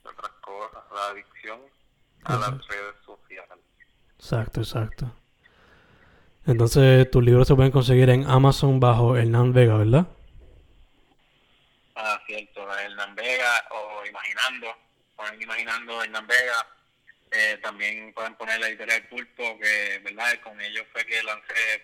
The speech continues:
Speaker 1: pues, mi primer libro, lo que fue la primera edición. Por el momento, eso, eh, ese es el único libro.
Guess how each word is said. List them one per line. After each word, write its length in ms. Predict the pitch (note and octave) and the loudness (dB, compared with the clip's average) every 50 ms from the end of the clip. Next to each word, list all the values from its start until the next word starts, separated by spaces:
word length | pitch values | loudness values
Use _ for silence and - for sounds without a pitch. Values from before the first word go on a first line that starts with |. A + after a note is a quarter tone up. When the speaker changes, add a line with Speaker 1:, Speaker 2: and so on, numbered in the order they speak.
| _ _ _ _ | _ _ _ _
Speaker 1:
pues, 160 | - A2 G#2+ - _ | -14 -14 -14 -14 _
mi 80 | G#2 _ | _ _
primer 300 | _ - G#2 G#2 G#2+ A2 | _ -20 -16 -14 -16 -14
libro, 360 | A2 B2+ C3+ C3+ C3 B2+ A#2 | -8 -8 -8 -6 -6 -10 -12
lo 80 | A#2 | -12
que 100 | A2+ A2 - | -16 -20 -20
fue 120 | _ A2 | _ -16
la 100 | A2+ A2 | -16 -14
primera 320 | - - A2+ A#2 A#2 A#2+ A#2 | -14 -14 -14 -12 -12 -12 -14
edición. 280 | A2+ G#2+ - C3+ C#3+ D#3+ _ _ _ _ _ _ _ _ _ _ _ _ _ _ _ _ | -14 -14 -14 -14 -14 -14 _ _ _ _ _ _ _ _ _ _ _ _ _ _ _ _
Por 140 | C3+ C3+ C3 | -6 -6 -6
el 60 | C3 | -6
momento, 420 | B2 A#2 A#2 A#2+ A#2+ - _ C3+ C3+ C3+ C3+ C3 | -8 -8 -8 -8 -10 -8 _ -8 -6 -6 -6 -6
eso, 200 | B2+ B2 - C3+ B2 - _ | -8 -10 -14 -18 -20 -18 _
eh, 400 | B2+ B2+ A#2 A#2 A2 G#2+ G2+ - - G#2+ | -14 -12 -12 -12 -12 -14 -16 -18 -20 -20
ese 140 | G#2+ A#2 A#2 | -18 -16 -14
es 60 | A#2+ | -14
el 60 | A#2+ | -14
único 260 | A#2+ A#2+ A#2 A#2 A#2+ | -16 -18 -16 -16 -16
libro. 440 | A#2+ C3+ D3+ D3+ D3 C#3+ C3+ C3 _ | -14 -12 -14 -12 -10 -12 -12 -14 _